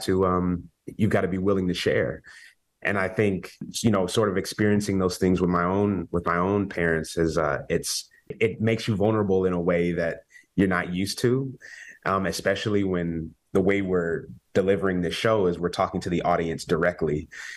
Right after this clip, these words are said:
And so you really feel exposed and vulnerable in these moments. Um, but ultimately, it's to try to find the truth of, of each moment and, and, um,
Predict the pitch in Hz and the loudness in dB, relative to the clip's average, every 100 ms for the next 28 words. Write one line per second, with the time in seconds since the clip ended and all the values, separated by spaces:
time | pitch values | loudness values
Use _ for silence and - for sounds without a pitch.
0 | - - 90 87 - 87 82 90 95 101 | -8 -2 -2 0 0 0 0 0 2 2
1 | 98 107 87 85 - 85 85 85 85 80 | 2 2 0 -2 0 2 4 2 0 2
2 | 80 87 85 82 82 80 80 78 80 80 | 2 2 2 0 0 0 -2 0 0 0
3 | 78 - - - - - - 87 85 82 | -2 -6 -12 -14 -16 -10 -2 0 0 -2
4 | 78 87 80 - 117 107 98 90 85 78 | -2 -2 -2 0 2 2 0 0 -2 -2
5 | 76 90 - - 80 95 85 - 87 85 | -2 -2 -2 -4 -2 -2 -2 -2 -2 0
6 | 82 - 92 85 - 76 78 - - - | -4 0 0 2 2 2 0 -6 -12 -6
7 | - 78 90 92 - 85 82 80 76 73 | -2 -2 0 0 2 2 2 0 0 -2
8 | 69 69 80 76 71 65 65 | -2 -2 -2 0 0 0 -2